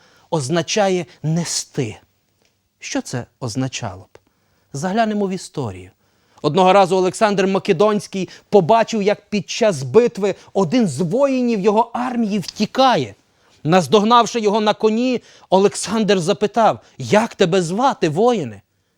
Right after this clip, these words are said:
Той тремтячим голосом промовив: "Олександром". "Олександром? Як мене?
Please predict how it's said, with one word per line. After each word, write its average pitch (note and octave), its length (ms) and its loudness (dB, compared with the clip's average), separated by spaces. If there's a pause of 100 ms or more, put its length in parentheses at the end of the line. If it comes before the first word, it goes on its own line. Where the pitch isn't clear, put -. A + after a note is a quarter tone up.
(420)
Той F#3+ 320 -2 (180)
тремтячим E3 600 -6
голосом D#3 500 -4 (200)
промовив: D#3 500 -4 (260)
"Олександром". E3 800 -10 (720)
"Олександром? E3+ 960 2 (160)
Як F#3 300 2
мене? F#3+ 520 -2